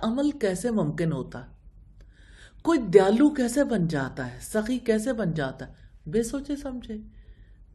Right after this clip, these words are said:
तो ऐसा नहीं है, ये गलतफहमी है, इसको दूर कर लीजिए। ऑटोमेशन नहीं है, ये सोचा समझा रवैया है।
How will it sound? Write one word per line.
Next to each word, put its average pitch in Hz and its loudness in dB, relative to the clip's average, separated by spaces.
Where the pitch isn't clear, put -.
तो - -14
ऐसा 139 -6
नहीं 170 0
है, 170 -6
ये 226 -4
गलतफहमी 220 2
है, 214 -2
इसको 240 0
दूर 214 4
कर 254 2
लीजिए। 202 2
ऑटोमेशन 233 2
नहीं 269 0
है, 175 -2
ये 240 2
सोचा 233 4
समझा 277 2
रवैया 226 4
है। 151 -2